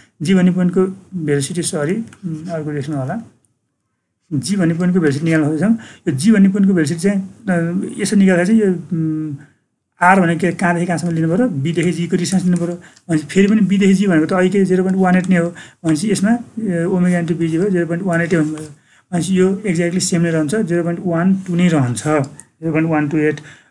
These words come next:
वान टू फोर एट ओमेगा स्क्वायर नै रहन्छ। अब फेरि हामीले अब फेरि लास्टमा चाहिँ के गर्छौँ हामी, conservation of energy गर्छौँ। conservation of energy गरेपछि हामीले फर्स्ट केसको कन्जर्भ इनर्जी कति आएको छ, फर्स्ट केसको इनर्जी चाहिँ टू पोइन्ट सिक्स वान एट आयो, फर्स्ट केसको इनर्जी टू पोइन्ट सिक्स वान सिक्स एट आयो, होइन त, फर्स्ट केसको इनर्जी।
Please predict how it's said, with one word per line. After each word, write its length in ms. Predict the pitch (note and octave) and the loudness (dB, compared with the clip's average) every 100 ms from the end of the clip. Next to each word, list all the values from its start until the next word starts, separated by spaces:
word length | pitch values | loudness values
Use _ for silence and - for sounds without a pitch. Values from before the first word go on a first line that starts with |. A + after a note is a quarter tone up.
| - | -6
वान 200 | F3 D#3 | -2 0
टू 140 | C#3+ A3 | 0 -2
फोर 260 | - F3+ | 0 0
एट 120 | D#3+ | 0
ओमेगा 360 | D#3+ D#3+ D3 D3 | -2 -4 0 -2
स्क्वायर 280 | C#3 F3 D3 | -2 0 0
नै 60 | |
रहन्छ। 280 | D3+ C#3 C3 | 2 0 -2
अब 540 | D3 - - _ - D#3 | -6 -12 -20 _ -6 -4
फेरि 320 | - G#3+ A#3 | 0 2 2
हामीले 220 | F#3+ F#3+ | 2 2
अब 260 | F3+ F3 - | 0 -2 -2
फेरि 140 | F3+ | -2
लास्टमा 320 | F3 D#3+ F#3 | 0 0 0
चाहिँ 120 | E3 D3+ | -2 -2
के 100 | E3 | 0
गर्छौँ 240 | D#3 D#3+ | 0 -2
हामी, 140 | D#3 | -4
conservation 640 | A3 A3+ G3+ F3+ E3 D#3+ F#3+ | -4 -4 -4 -2 0 -2 -2
of 120 | D#3 | -2
energy 300 | E3+ E3 D#3+ | -2 -2 0
गर्छौँ। 380 | D#3+ D#3 E3+ D#3+ _ _ _ _ - | -2 -2 -6 -12 _ _ _ _ -4
conservation 360 | D#3 D#3+ D3 | 0 0 -2
of 100 | D#3+ | -2
energy 200 | D#3+ D#3 | 0 0
गरेपछि 260 | D#3 D3 F#3 | 0 0 0
हामीले 220 | F#3+ D3+ | -2 -2
फर्स्ट 360 | D3 F#3 E3+ - | -2 -2 -2 -2
केसको 220 | F#3+ G3 | -2 0
कन्जर्भ 260 | F#3 F3+ F#3 | 0 0 0
इनर्जी 260 | F#3+ F3+ | 0 0
कति 180 | F3+ F3+ | -2 -2
आएको 200 | E3+ D#3+ | -2 -2
छ, 100 | C4 - _ _ _ - | -4 -6 _ _ _ -14
फर्स्ट 160 | F3 E3 | -8 -4
केसको 220 | F#3 - | -2 0
इनर्जी 240 | F3 E3+ D#3+ | 0 0 -2
चाहिँ 200 | F#3+ F#3+ | -2 0
टू 100 | F#3+ | 0
पोइन्ट 240 | F3+ F3+ | 0 0
सिक्स 320 | - F#3+ - | -2 -2 0
वान 100 | F#3 | 0
एट 100 | E3+ | 0
आयो, 180 | E3 D#3+ E3 - _ _ _ - | 0 -2 -4 -16 _ _ _ -4
फर्स्ट 160 | D3 | -2
केसको 140 | F3+ E3+ | -2 -2
इनर्जी 180 | E3+ | -4
टू 100 | F3 | -4
पोइन्ट 180 | E3+ F3 | -2 -2
सिक्स 280 | - F#3 - | -2 -4 -2
वान 100 | F3 | -2
सिक्स 300 | D3+ F#3 - | -2 -2 -2
एट 100 | D#3 | 0
आयो, 160 | D3 D#3+ | 0 -2
होइन 460 | - _ - D3 | -8 _ -6 0
त, 100 | F#3 | 2
फर्स्ट 260 | A3 F3+ - | 2 -2 -2
केसको 200 | F#3+ F#3 | -2 0
इनर्जी। 280 | D#3+ D#3 | 0 0